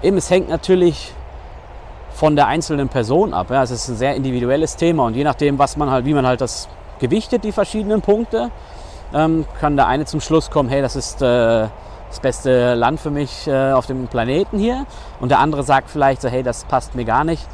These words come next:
Oder es, ähm, eben, es ist ja auch nicht immer nur, nur Gefühlssache, sondern man kann dann auch vielleicht sagen, hey, es macht einfach gar keinen Sinn. Und ich will jetzt irgendwie nicht die Schweiz, äh, irgendwie schlecht reden oder so, überhaupt nicht, sondern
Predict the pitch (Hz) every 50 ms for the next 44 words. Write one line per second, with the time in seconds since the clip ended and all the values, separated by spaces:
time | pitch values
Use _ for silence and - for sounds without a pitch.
0 | - - - - - - - - 135 143 135 135 139 - - 135 131 127 127 123
1 | 123 120 120 113 - - - - 120 131 120 - 131 - - 113 113 113 127 -
2 | - 131 127 123 120 120 117 117 110 - - - - - - 113 120 117 - -
3 | - 165 175 - - 160 127 143 123 123 127 123 117 113 - - 120 120 120 113
4 | 107 107 - - 110 110 - - - 113 110 107 104 98 107 110 110 104 - -
5 | - - - - - - - - - - 120 113 - - - 98 - 104 92 -
6 | 107 104 98 - 135 127 127 131 117 104 110 123 143 139 - - - - - -
7 | - - - - - - - - - - - - - - - - - - - 117
8 | 127 110 127 135 135 127 - 127 127 127 123 120 127 117 - - 113 110 104 -
9 | 113 110 107 104 101 - - - 107 104 98 90 85 80 98 110 101 95 92 90
10 | 90 - - - - - - - - - - - - - - - - - - -
11 | - - - - - - - - 98 101 - - 120 117 117 127 131 123 110 120
12 | 135 117 104 98 101 117 135 - - 160 156 - - 117 113 113 110 110